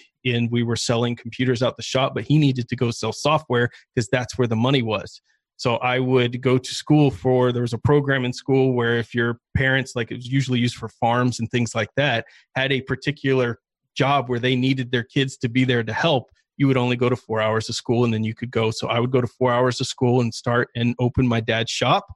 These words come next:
and then I would sell computers out of it. What was kinda cool is it became a little bit of a phenomenon in the local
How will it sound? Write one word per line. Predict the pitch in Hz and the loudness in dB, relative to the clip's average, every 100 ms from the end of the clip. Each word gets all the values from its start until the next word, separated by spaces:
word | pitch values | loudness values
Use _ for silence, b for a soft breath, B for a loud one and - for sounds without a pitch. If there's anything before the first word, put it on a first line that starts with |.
| _ _ _ | _ _ _
and | 120 120 | -2 0
then | 120 | 2
I | 120 | 0
would | 127 - | 0 0
sell | 113 113 | -2 -2
computers | 123 117 202 170 120 | -2 0 2 4 4
out | 107 | 0
of | 110 | -4
it. | 110 - | -8 -4
What | 135 | -2
was | 139 - | -2 -2
kinda | 156 143 | -2 -2
cool | 143 240 220 | 2 4 6
is | 151 147 147 - _ _ _ _ _ - | 6 4 0 -8 _ _ _ _ _ -4
it | 165 | -4
became | 170 170 165 | -2 0 0
a | |
little | 156 156 151 | 2 2 2
bit | 151 | 2
of | 147 139 | 0 -2
a | |
phenomenon | - 147 147 180 175 131 117 120 127 | 0 2 4 4 2 0 0 -2 0
in | 127 127 | 0 2
the | |
local | 127 131 127 131 | 2 2 0 -4